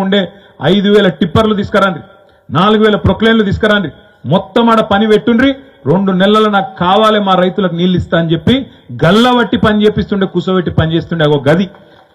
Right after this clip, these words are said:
ఒక ముఖ్యమంత్రికి ఉండవలసిన కమిట్మెంట్ గది. అంతేగాని బట్టగాల్చి మీదేయాలి, నేను గద్దెనెక్కినాక కూడా ఇంకా ఇది వరకు ఉన్నోని తిట్టాలి, ఎంతసేపు ఇష్టం వచ్చినట్టు మాట్లాడాలి అడ్డం పొడుగు. ఇలా నిజంగా మేడిగడ్డ రిపేర్ అయిపోతే, ఆ నీళ్లు లిఫ్ట్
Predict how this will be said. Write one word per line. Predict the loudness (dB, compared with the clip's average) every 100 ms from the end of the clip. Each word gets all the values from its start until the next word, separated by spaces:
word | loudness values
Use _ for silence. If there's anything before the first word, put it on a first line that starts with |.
| -16 -6
ఒక | -2 0
ముఖ్యమంత్రికి | 0 2 2 2 2
ఉండవలసిన | 4 2 2 0
కమిట్మెంట్ | 0 0 -2 -2 0
గది. | -2 -4 -14 _ _ _
అంతేగాని | -6 0 0 2 2 0 -4 -12 -20 -4 -2
బట్టగాల్చి | 2 2 0 -2 -2
మీదేయాలి, | 0 0 0 0 -2 -6 -14 _ -8
నేను | -6 -2 -2
గద్దెనెక్కినాక | 0 0 0 -2 -2 0
కూడా | 0 0
ఇంకా | -2 -2
ఇది | 0 -2
వరకు | -2 -4
ఉన్నోని | -2 -4
తిట్టాలి, | -2 0 2 0 -2 -10 -20 _ -2
ఎంతసేపు | 0 2 2 2 2 0 -2 -14 -20 -20 -12 -4
ఇష్టం | 0 0
వచ్చినట్టు | 0 0 -2 -2
మాట్లాడాలి | -2 0 0 0
అడ్డం | 0 0
పొడుగు. | 0 -2 -8 _ -2
ఇలా | 0 2
నిజంగా | 2 2 2 2
మేడిగడ్డ | 2 2 2 0
రిపేర్ | 2 2 2
అయిపోతే, | 2 0 2 2 0 -4 -20 -20 _ _ -4
ఆ | -2 -2
నీళ్లు | -2 0 -2
లిఫ్ట్ | -2